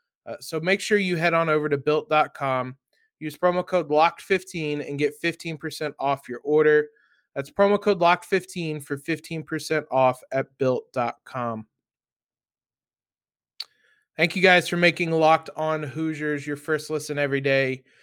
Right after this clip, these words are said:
We are free and available wherever you guys get podcasts.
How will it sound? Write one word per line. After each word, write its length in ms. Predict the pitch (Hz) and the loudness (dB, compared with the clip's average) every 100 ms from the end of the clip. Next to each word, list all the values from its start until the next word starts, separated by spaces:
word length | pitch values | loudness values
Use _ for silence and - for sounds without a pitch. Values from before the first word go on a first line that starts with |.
| _ _ _ | _ _ _
We 220 | 156 165 | -2 0
are 180 | 151 160 | 2 0
free 480 | - 180 180 170 147 | 0 -2 0 0 -2
and 120 | 147 | -4
available 640 | 147 143 143 139 135 131 127 | -2 0 0 -2 -4 -4 -4
wherever 400 | 131 123 131 131 | -4 -4 -4 -4
you 240 | 131 127 | -6 -8
guys 480 | 120 120 120 117 - 131 123 | -4 -2 -2 -4 -10 -18 -12
get 300 | 123 120 113 - _ | -4 -4 -4 -8 _
podcasts. 800 | - 135 127 - 123 120 - - | -2 -2 -2 -4 -4 -4 -8 -20